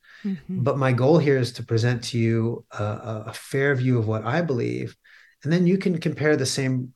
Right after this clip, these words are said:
Speaker 2: uh, critiques of how do you test a worldview to your worldview, you know, and I can't present every worldview, but you can have learned to evaluate your worldview and then compare and contrast, which really is the worldview that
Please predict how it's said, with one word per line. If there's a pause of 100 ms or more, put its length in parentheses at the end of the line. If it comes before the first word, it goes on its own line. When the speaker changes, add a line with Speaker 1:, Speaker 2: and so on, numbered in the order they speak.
Speaker 2:
uh,
critiques
of
how
do
you
test
a
worldview
to
your
worldview, (560)
you
know,
and
I
can't
present
every
worldview,
but
you
can
have
learned
to
evaluate
your
worldview
and
then
compare
and
contrast,
which
really
is
the
worldview
that